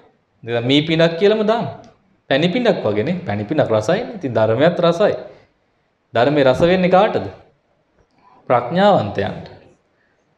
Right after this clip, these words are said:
මෝඩයන්ට ධර්මය නීරසයි. අහන්නේ නෑ. බණ යනකොටම වහනවනේ. දැන් ට්‍රේඩ් එකේ ගියොත් බණ යනකොටම වහන. මොකටද දාන්නේ? බයිලා සින්දුවක් දානවා. බණ පැත්තක තිබේවා, බයිලා ඇසේවා.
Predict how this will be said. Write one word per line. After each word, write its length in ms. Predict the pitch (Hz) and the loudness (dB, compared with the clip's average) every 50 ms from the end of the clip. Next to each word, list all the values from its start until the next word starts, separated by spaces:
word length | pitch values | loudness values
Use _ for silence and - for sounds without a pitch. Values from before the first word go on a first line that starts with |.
| _ - | _ -2
මෝඩයන්ට 520 | 123 131 143 156 170 180 190 208 196 - - - - - - - _ _ _ | 2 2 4 4 4 2 0 0 -4 -8 -10 -14 -16 -18 -20 -20 _ _ _
ධර්මය 380 | - 123 120 127 135 143 170 202 - - - - - _ _ _ _ _ _ _ _ _ _ _ _ _ - | 0 2 2 4 4 2 0 -2 -4 -6 -12 -18 -20 _ _ _ _ _ _ _ _ _ _ _ _ _ -10
නීරසයි. 600 | 113 120 127 139 151 156 123 - - - - - - - - _ _ _ _ | -6 -2 0 0 0 0 -2 -4 -6 -8 -8 -10 -12 -20 -20 _ _ _ _
අහන්නේ 440 | - 117 127 156 175 175 175 160 160 | -6 -2 0 2 2 2 0 0 0
නෑ. 480 | 170 175 143 135 - - - - - _ _ _ | 0 0 0 -2 -4 -8 -12 -16 -20 _ _ _
බණ 300 | - 117 113 - 127 143 147 139 | -10 -2 0 0 2 2 2 2
යනකොටම 380 | 139 147 147 160 165 180 190 175 | 2 2 0 0 0 0 2 2
වහනවනේ. 440 | 165 160 175 156 131 135 165 175 175 - - - | 2 0 0 0 -2 -2 -4 -4 -6 -8 -14 -14
දැන් 200 | _ - 113 104 | _ -8 -8 -8
ට්‍රේඩ් 260 | - - 120 120 123 | -6 -4 -4 -2 -2
එකේ 160 | 127 127 131 | 0 0 0
ගියොත් 200 | 131 151 175 135 | 0 0 0 0
බණ 280 | 123 120 120 - - 131 127 | 0 0 0 0 2 0 0
යනකොටම 380 | 156 180 180 202 196 214 196 | 0 0 2 2 2 2 0
වහන. 200 | 160 127 113 104 - 110 | -2 -2 -6 -8 -10 -10
මොකටද 380 | 117 135 151 160 165 170 170 | -8 -6 -4 -2 -2 -2 -2
දාන්නේ? 300 | 175 151 107 92 - - - - - _ _ _ _ _ _ _ _ - | -2 -4 -4 -6 -10 -16 -20 -20 -20 _ _ _ _ _ _ _ _ 0
බයිලා 280 | 120 123 139 160 170 | 2 2 4 4 2
සින්දුවක් 420 | 156 170 170 165 165 170 180 175 - | 0 0 -2 0 2 2 2 2 0
දානවා. 420 | - - - - - - - - - 143 120 | -4 -6 -6 -6 -8 -12 -16 -18 -18 -6 -2
බණ 280 | 117 233 - 139 131 | 0 0 0 0 0
පැත්තක 400 | - 120 117 117 - 139 151 160 | 2 0 0 2 2 2 4 4
තිබේවා, 420 | 160 160 160 165 175 185 196 196 180 | 4 2 2 2 4 6 6 6 6
බයිලා 360 | 147 143 147 160 165 147 139 | 6 4 4 4 4 2 2
ඇසේවා. 420 | 135 - 160 139 113 101 - - | 2 2 0 0 0 0 -2 -6